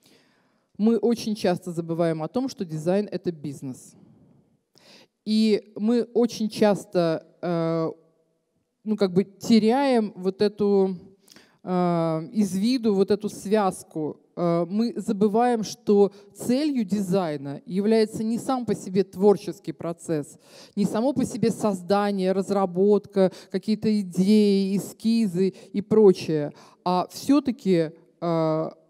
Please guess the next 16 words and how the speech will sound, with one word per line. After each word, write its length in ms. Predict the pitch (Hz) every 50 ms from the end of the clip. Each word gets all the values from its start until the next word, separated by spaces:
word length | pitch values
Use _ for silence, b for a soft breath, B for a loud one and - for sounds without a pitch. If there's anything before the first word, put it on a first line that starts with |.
| _ _ _ -
некое, 760 | 190 208 226 226 226 - 214 202 196 170 170 180 180 175
э, 20 | - -
ну, 200 | 160 196 202 185 160
некое 340 | 175 196 202 208 - 202 190
бизнес, 520 | 175 175 247 254 214 196 190 180 - - -
некий 280 | 196 208 208 214 214
бизнес, 480 | 175 165 180 240 220 185 160 160 143 - -
некое 280 | 196 233 - - 196
получение 840 | 185 - 185 185 190 185 - - 220 202 185 175 170 165 160 156 151 b b b b b b b -
прибыли 500 | - 202 196 185 175 175 226 247 277 311
и 300 | 330 - - _ - 208
некое 480 | 196 202 190 185 185 - 233 240 240 - -
удовлетворение 1300 | 233 220 190 196 214 175 196 202 190 - - 185 190 190 185 185 180 180 175 180 185 202 208 214 202 - _ _
потребностей, 840 | - 202 - - 220 214 226 214 175 160 165 156 143 - _ - 151
удовлетворение 840 | 165 156 156 165 170 165 170 170 170 180 208 208 208 202 196 196 190 b b b b
спроса. 760 | - - - - - 208 214 202 190 151 - - 151 131 -